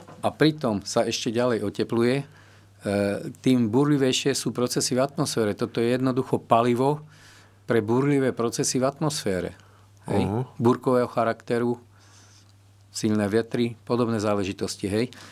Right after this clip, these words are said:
Speaker 1: Takže toto môžeme očakávať, že aj frekvencia,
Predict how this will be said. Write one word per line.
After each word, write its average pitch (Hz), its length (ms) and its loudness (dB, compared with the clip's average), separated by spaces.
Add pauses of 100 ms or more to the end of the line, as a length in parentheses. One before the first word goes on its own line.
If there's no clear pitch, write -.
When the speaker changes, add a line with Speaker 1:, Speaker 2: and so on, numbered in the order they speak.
(120)
Speaker 1:
Takže 113 320 0
toto 143 160 0
môžeme 131 320 0
očakávať, 139 640 0 (320)
že 107 640 0
aj 123 160 2
frekvencia, 143 680 0